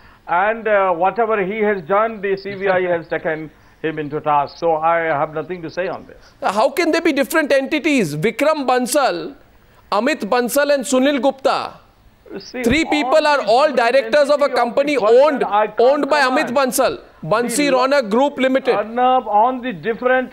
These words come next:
Speaker 1: entity where the police, uh, the C B I has already acted,
Speaker 2: Okay.
Speaker 1: I won't like to comment on those people.
Speaker 2: Fine. I, I have more facts.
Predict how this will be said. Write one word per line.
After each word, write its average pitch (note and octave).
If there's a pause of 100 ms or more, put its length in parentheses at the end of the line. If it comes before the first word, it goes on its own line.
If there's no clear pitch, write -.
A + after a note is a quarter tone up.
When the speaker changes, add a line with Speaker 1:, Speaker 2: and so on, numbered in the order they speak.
Speaker 1:
entity B3
where G3+
the A3+
police, A#3+
uh, A3
the G3
C A#3
B G#3+
I B3
has A#3
already A3+
acted, A#3+
Speaker 2:
Okay. B3
Speaker 1:
I G3+
won't A#3
like A3
to G#3+
comment G#3+
on G3+
those F#3+
people. D3
Speaker 2:
Fine. A3+
I, G#3+
I G3+
have B3+
more B3
facts. -